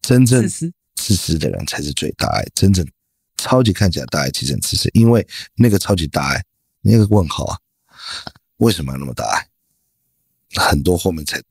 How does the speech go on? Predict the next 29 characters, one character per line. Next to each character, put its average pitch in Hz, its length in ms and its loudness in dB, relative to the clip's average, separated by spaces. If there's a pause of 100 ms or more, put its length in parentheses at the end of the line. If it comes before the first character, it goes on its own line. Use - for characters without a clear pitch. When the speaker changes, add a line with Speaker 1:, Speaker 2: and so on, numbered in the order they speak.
Speaker 1:
倒 95 180 2
推， - 200 -6
反 - 260 -10
而 - 120 -6
过 67 180 -2
来 50 80 -6
是 - 140 -4
自 - 180 -4
私， - 240 -2 (520)
所 - 160 0
以 123 120 2
他 127 160 0
才 101 160 2
跟 107 120 4
你 98 40 -2
讨 80 120 -4
论 90 140 2
议 113 120 4
题 - 220 -6
啊， 71 80 2
不 85 80 -2
然 98 120 4
跟 92 160 4
你 80 40 -2
讨 76 140 0
论 69 100 0
议 76 100 2
题 - 140 -8
干 - 140 -4